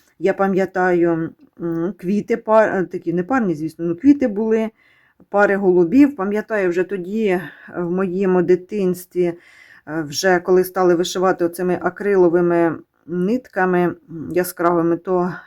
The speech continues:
я говорила в своїх тегах, ходили ми по сусідству до дідуся, там він вишивав, і бабуся вишивала, то він, е, тоді було новинкою вишивати оці картини, і надпис такий був, ну, хто в темі, несе Галя воду,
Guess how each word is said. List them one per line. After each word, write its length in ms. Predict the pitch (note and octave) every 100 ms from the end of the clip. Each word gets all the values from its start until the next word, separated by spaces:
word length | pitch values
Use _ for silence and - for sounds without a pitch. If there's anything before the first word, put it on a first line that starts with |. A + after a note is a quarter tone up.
| - -
я 260 | E3 E3+
говорила 460 | E3 D#3+ F3 E3+ E3
в 80 | D3+
своїх 320 | - E3+ -
тегах, 320 | F3+ F#3 E3
ходили 380 | - E3+ E3+ E3+
ми 200 | F3 E3+ _ _ _
по 100 | E3
сусідству 500 | E3+ E3+ F#3+ - E3
до 60 | E3
дідуся, 460 | D#3 D#3+ F#3 D#4+
там 200 | F4 C#4
він 140 | C4+ A#3+
вишивав, 480 | A#3 - G#3 A3+ F#3
і 40 |
бабуся 480 | D#3 E3+ C4 - C4
вишивала, 600 | A#3 A3+ G#3 G3+ G3 F#3 _ _ _ _ _ G#3
то 100 | G3+
він, 320 | B3 C4 A#3
е, 160 | A3 -
тоді 220 | G#3+ G3
було 220 | F#3+ G3
новинкою 640 | G3+ G#3 A#3+ D#4 C#4+ A#3+ G#3+
вишивати 580 | F#3+ - G#3 G#3+ G#3 F#3+
оці 200 | - -
картини, 640 | G3 F#3+ C#4 C4 G#3 F3+
і 380 | - F#3 F3+ F3
надпис 460 | G3 G3 - F3
такий 300 | - E3+ F#3
був, 320 | E3 A3+ B3 - _ _ _
ну, 80 | F3+
хто 180 | - F3+
в 40 |
темі, 260 | F3 G#3+ F#3
несе 280 | G3 G3 F#3
Галя 300 | F#3+ E3+ F3
воду, 380 | C4 C4 G#3+